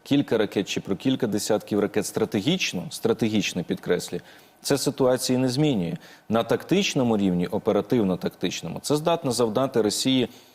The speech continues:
істотних збитків при влучанні в певні об'єкти, які,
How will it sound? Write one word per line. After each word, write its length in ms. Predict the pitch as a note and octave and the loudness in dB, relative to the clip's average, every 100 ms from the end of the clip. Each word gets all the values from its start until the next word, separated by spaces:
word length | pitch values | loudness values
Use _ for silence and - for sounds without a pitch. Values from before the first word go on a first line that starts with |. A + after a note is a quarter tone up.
| _ - | _ -4
істотних 520 | B2 - D3 - A2 | -2 2 0 2 0
збитків 460 | F#2+ D3+ D#3 - B2+ | 2 0 0 -2 -2
при 220 | - A#2 | 2 2
влучанні 580 | G#2+ A2 G2+ C3+ D3 B2+ | 2 0 0 0 2 0
в 60 | |
певні 360 | - A#2+ A#2+ A2+ | 2 2 2 2
об'єкти, 480 | G#2 F#2+ E2 - - - _ - | 2 0 0 -2 -16 -20 _ -2
які, 720 | G#2+ - E3+ G3 F3 C#3 | 0 2 0 2 4 4